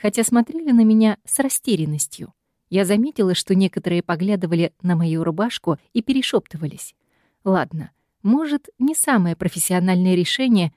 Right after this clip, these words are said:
отрезать половину рубашки. "Что ж, Логан, это очко за тобой. Я Мэлори Скутер", представилась я. "Да,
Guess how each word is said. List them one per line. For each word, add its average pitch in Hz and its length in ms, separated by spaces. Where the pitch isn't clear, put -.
отрезать 208 560
половину 202 480
рубашки. 170 580
"Что - 300
ж, - 120
Логан, 151 460
это 349 240
очко 214 340
за 214 140
тобой. 165 440
Я 349 260
Мэлори 320 380
Скутер", - 540
представилась 160 720
я. 156 200
"Да, 226 340